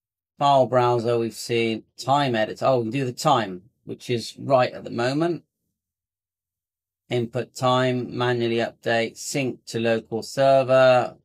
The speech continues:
done that. Update time host, U T C. I think mine's right at the moment. Okay, we'll give it a go, you know.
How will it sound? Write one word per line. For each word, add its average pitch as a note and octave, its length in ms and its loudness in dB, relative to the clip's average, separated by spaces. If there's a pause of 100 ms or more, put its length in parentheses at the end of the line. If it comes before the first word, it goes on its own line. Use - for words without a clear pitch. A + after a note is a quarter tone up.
done G#2 240 -8
that. C3 420 -2 (1700)
Update A2+ 560 -6
time A2+ 460 -2
host, - 800 -6 (960)
U A#2 220 -6
T A#2 300 -6
C. C3 680 -6 (1400)
I A#2+ 60 -18
think A#2 220 -10
mine's A#2 360 -4
right B2+ 280 -6
at G2 80 -12
the A2 80 -12
moment. C3 500 -6 (1800)
Okay, G3+ 480 6
we'll A3 80 -2
give A#3 240 -2
it A3+ 100 -2
a - 80 -6
go, F3 340 6
you A3 160 -4
know. F#3+ 440 0